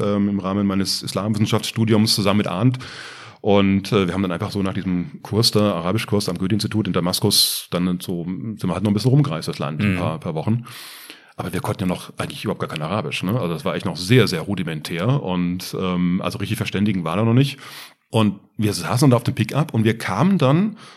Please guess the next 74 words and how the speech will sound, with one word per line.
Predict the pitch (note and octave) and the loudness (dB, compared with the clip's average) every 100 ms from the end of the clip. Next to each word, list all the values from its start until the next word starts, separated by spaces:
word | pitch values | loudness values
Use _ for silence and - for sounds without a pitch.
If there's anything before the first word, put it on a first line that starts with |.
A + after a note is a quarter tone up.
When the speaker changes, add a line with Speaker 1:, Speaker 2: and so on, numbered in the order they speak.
| - | -8
Speaker 1:
mit | A#2+ G#2 | -4 4
einem | A#2 | 4
älteren | A#2 B2 A2+ | 6 6 6
Mann | A2 | 6
ins, | A#2+ A2+ - - | 4 4 -2 -2
was | G2 G2 A2+ G#2 | -6 0 0 2
heißt | A2 A2+ | 0 0
Gespräch? | A2 B2 B2+ F#2 | 2 6 6 6
Also | G2+ B2 | 0 4
irgendwie, | A#2 A#2+ A#2 A#2+ A#2 | 6 6 8 8 8
der | G#2+ | 6
konnte | B2+ B2+ | 4 4
kein | |
Englisch, | G#2 B2 C#3+ | 4 6 6
wir | A2+ | 6
noch | A2 | 4
nicht | G#2+ A#2 | 2 0
richtig | G#2 | -2
Arabisch, | F2 G2+ C3+ C#3+ | 0 4 4 4
aber | A2 | 4
mit | G#2+ G#2 | 2 4
Händen | B2+ A2 | 2 2
und | G2 | 4
Füßen. | D3 F3 D3+ C#3+ - - - - | 4 6 4 4 -4 -16 -6 4
Und | A#2+ | 6
der | B2+ | 6
fragt | C3 A#2 D3+ | 6 4 4
uns, | E3+ D3 | 6 6
das | B2+ | 4
konnte | C#3 | 4
man | C3+ | 4
dann | A#2 | 4
schon | C3 C#3 | 4 6
irgendwie | C3 | 6
verständlich | A#2+ B2 C#3 C3 | 6 4 4 4
machen, | B2+ A#2 A2+ | 4 4 4
wo | |
wir | G2+ | 6
hinwollen. | A#2+ F3 F3+ D3+ | 6 6 4 4
Wir | |
sagten, | A#2 A#2 | 4 4
„Ja, | B2 | 2
nach | A2 | 4
der | G#2+ | 4
Resort.“ | G2+ F#2+ G#2+ D3 | 2 2 0 0
Und | G2 | 0
dann | |
hat | F#2+ | 0
der | |
gesagt, | F#2 F#2+ | 0 0
„Uh, | A#2 F2+ | -2 -4
das | - F2+ | -4 -4
war | G#2+ | 0
noch | G#2+ | -2
ganz | F#2+ | -2
schön | F2+ | -2
weit.“ | D#2+ A2+ - - | 2 0 -2 0
Speaker 2:
Ja. | G2+ G2 - - - | 2 2 -2 -20 -10
Speaker 1:
Und, | - G2 G2 G2 G2 | 0 2 2 2 2
Speaker 2:
Werd | G#2 G#2 | 2 4
Speaker 1:
äh, | |
Speaker 2:
ich | B2 B2+ | 2 6
euch | C#3+ C#3 | 6 6
jetzt | B2 | 4
nicht | D3 D#3 - | 4 4 2
hinfahren? | F#2+ - E2+ F2+ D3 - | -2 2 4 6 4 0
<laughs> | A#2 - | -6 0
Hat | A2 | 4
Speaker 1:
ja, | B2 | 6
Speaker 2:
er | C3+ | 8
Speaker 1:
genau, | - A2+ | 8 8
Speaker 2:
wahrscheinlich | G#2 A2 C#3+ | 8 8 8
Speaker 1:
ne? | |
Also, | B2 C3 | 8 8